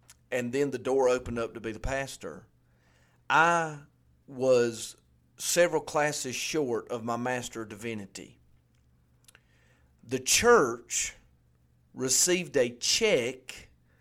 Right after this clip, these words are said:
from Liberty University for five thousand dollars because a previous employee of the church,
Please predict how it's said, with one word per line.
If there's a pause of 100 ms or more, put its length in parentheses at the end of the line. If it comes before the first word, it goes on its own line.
(340)
from
Liberty
University (520)
for
five
thousand
dollars (260)
because (360)
a
previous
employee
of
the
church,